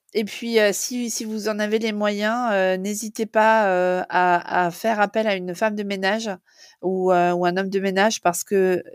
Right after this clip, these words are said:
c'est, c'est, heu, si, même si c'est que deux heures par, par, heu, par semaine, ça va vous coûter trente euros.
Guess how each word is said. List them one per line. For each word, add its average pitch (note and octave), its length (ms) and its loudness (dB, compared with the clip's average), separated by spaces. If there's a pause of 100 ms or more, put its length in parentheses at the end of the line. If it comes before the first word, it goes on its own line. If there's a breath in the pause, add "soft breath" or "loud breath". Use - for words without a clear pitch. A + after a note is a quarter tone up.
(160)
c'est, F#3 400 2
c'est, F#3+ 320 0
heu, F3 180 4
si, - 160 -8
même A#3 160 -2
si - 100 -10
c'est A#3+ 100 -4
que A3+ 100 -6
deux G#3 300 -2
heures A3+ 140 2
par, E3+ 220 0
par, E3+ 280 0
heu, E3+ 120 0
par F#3+ 180 -6
semaine, G#3 300 -6
ça F#3+ 80 -4
va F3+ 60 2
vous F3+ 60 -4
coûter - 240 -8
trente - 280 -8
euros. G#3+ 280 2